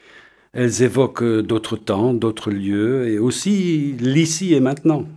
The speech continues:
Leur viennent en tête des mélodies, des chapelets de notes, des airs de chansons, des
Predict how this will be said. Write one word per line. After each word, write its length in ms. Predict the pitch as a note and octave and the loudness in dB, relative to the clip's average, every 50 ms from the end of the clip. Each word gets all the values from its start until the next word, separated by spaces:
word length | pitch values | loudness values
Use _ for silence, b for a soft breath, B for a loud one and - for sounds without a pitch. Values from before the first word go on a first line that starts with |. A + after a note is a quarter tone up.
| - _ _ _ - - _ _ _ b b b b b b b b b - | -20 _ _ _ -20 -20 _ _ _ b b b b b b b b b 2
Leur 140 | B2+ C3 B2+ | 4 4 4
viennent 320 | A#2 C3 E3 E3+ E3 D#3+ | 6 6 6 6 8 8
en 160 | E3 D3+ C#3+ C3+ | 6 6 6 6
tête 260 | D3 D#3+ E3 D3+ B2 | 6 4 4 4 4
des 240 | A#2+ B2+ B2+ B2+ A#2+ | 2 4 6 6 6
mélodies, 680 | B2 B2 A#2+ A#2+ A#2+ A2 G2+ G#2+ A2+ D3+ F#3 F#3+ F#3 | 6 6 6 6 4 4 2 0 -2 -2 -2 -4 -4
des 420 | D3 A#2 G2 F#2+ E2 C#2 D2 - - - | -2 -2 -2 -2 -4 -8 -10 -10 -10 -8
chapelets 420 | - - A2 F#2+ - - A2 A2 | -6 -6 -6 -6 -6 -4 -4 -2
de 100 | G#2+ G#2+ | 0 0
notes, 440 | G#2 F#2+ F#2 A2+ B2+ A#2+ - - F#2 | 0 0 0 -2 -2 -4 -6 -10 -10
des 360 | E2 E2+ E2 E2+ G2+ F#2 F#2+ | -10 -10 -8 -8 -6 -4 -2
airs 120 | G#2 G2 A2+ | -2 -2 -4
de 80 | G#2 | -4
chansons, 760 | G#2 - A#2 A2 - - - G#2+ G2 G#2 B2 C#3+ C#3+ D3 B2+ | -4 -2 -2 -2 -2 -2 -2 0 0 2 2 2 0 0 -2
des 380 | G#2 G2 A2 G#2+ G#2 G2+ G2 | 0 2 2 4 4 2 -2